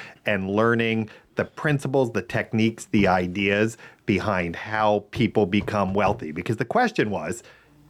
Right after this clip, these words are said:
could she have done it? Could she have really? Obviously she did, but how did she do it? And that was the beginning of the journey that took me into my career, took me through graduate school, took me here to Mooresville, North Carolina, and ultimately led me to the writing of the book.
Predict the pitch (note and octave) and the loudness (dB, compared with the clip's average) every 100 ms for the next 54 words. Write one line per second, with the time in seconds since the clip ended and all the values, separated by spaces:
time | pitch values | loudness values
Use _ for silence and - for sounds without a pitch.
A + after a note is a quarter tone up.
0 | - _ - - - A#3+ F#3 F3 E3 F3 | -20 _ -18 -6 0 2 4 2 2 2
1 | D3+ - - G#3 F#3+ G2+ B2 G2+ B2 D3 | -2 -4 -2 -2 2 2 0 0 4 4
2 | D3+ D3 D3+ - - D3 D#3 B2+ - A#2 | 4 2 -2 -12 -4 -2 2 2 2 0
3 | - G#2+ C3 D#3+ F2+ A#2+ - - D3 C#3+ | 2 2 4 2 2 -4 -4 -4 0 2
4 | G#2+ A2+ F#2+ - A2 F#2+ G#2 D2 - - | 2 0 0 -2 -2 0 -2 -2 -10 -6
5 | G2+ B2+ C3 B2+ A2+ A#2 G#2+ A2+ G#2+ G2+ | -2 -2 -2 0 0 2 0 0 0 0
6 | F2+ F#2+ C3 D3+ D#3 D3+ E3+ F3+ C3+ - | 0 -2 0 2 2 2 0 0 -4 -2
7 | G#2 F#2+ G2 G2 F2+ - A2+ B2+ C3 B2+ | -2 -2 -4 -4 -6 -6 -2 2 4 4
8 | A#2 - - - - - C3+ - G2+ F#2 | 0 -8 -20 -20 -18 -4 -4 2 0 2
9 | G#2 F#2 C#3 D3 C#3+ C#3 A#2 C#3+ B2+ A#2 | -4 0 0 0 0 0 0 2 2 2
10 | - A2 - F#2+ F#2 A#2 G2+ G2+ - G2+ | -2 -4 0 -4 0 2 2 0 0 0
11 | F2+ G#2 G2+ F#2 G2 F#2+ F#2+ - A2+ G2 | 2 2 2 2 0 2 -2 0 0 2
12 | G2+ G#2+ A2+ A2+ G#2+ A#2 A#2+ A2+ G#2 G2+ | 2 0 0 -2 -2 0 0 0 -6 -4
13 | G2 G2 F2+ F#2 E2+ G2 F2+ F2 E2+ D2+ | -2 -2 -2 -6 -6 -6 -4 -4 -4 -10
14 | D#2+ | -12